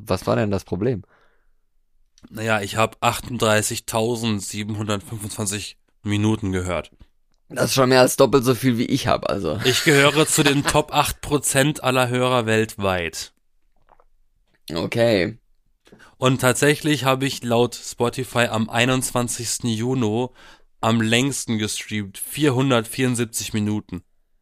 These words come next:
Speaker 1: Ah, oh, das sind aber schon, das, boah, das sind aber
Speaker 2: Ich
Speaker 1: über
Speaker 2: kann mir
Speaker 1: vier
Speaker 2: aber auch
Speaker 1: Stunden.
Speaker 2: vorstellen, kann mir vorstellen, wann das war. Ich glaub, da war ich allein in Italien und hab mir die Stadt
Speaker 1: Ach so.
Speaker 2: angeschaut.
Speaker 1: Mit Spotify im Ear.
Speaker 2: Ja,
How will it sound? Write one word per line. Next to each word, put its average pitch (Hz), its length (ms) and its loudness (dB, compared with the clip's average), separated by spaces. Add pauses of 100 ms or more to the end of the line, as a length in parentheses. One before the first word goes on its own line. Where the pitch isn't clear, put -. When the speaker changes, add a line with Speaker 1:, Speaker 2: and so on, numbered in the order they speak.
(320)
Speaker 1:
Ah, 95 200 -4
oh, 90 260 -2
das - 180 -4
sind 101 80 0
aber 95 200 2
schon, 78 320 -4
das, - 220 -4
boah, - 340 -8 (220)
das - 80 -20
sind - 80 -6
aber 85 180 -4
Speaker 2:
Ich 113 120 -6
Speaker 1:
über 156 100 2
Speaker 2:
kann 170 80 6
mir 180 120 6
Speaker 1:
vier 165 80 4
Speaker 2:
aber 156 80 8
auch 151 40 4
Speaker 1:
Stunden. 117 120 2
Speaker 2:
vorstellen, 151 760 2 (380)
kann 123 100 -8
mir 131 100 -4
vorstellen, 139 440 -4
wann 123 140 2
das 123 220 -2
war. 120 260 2
Ich - 160 -8
glaub, 127 160 -2
da 131 140 -2
war 123 160 2
ich - 100 -6
allein 120 340 4
in 123 120 0
Italien 117 540 -2 (580)
und 107 100 -6
hab 110 120 0
mir 120 100 2
die 110 100 2
Stadt 113 220 -2
Speaker 1:
Ach - 40 -6
so. 101 60 -2
Speaker 2:
angeschaut. 95 500 -6 (680)
Speaker 1:
Mit 104 140 -4
Spotify 82 640 -2 (300)
im 90 180 -2
Ear. 85 260 2
Speaker 2:
Ja, 104 260 0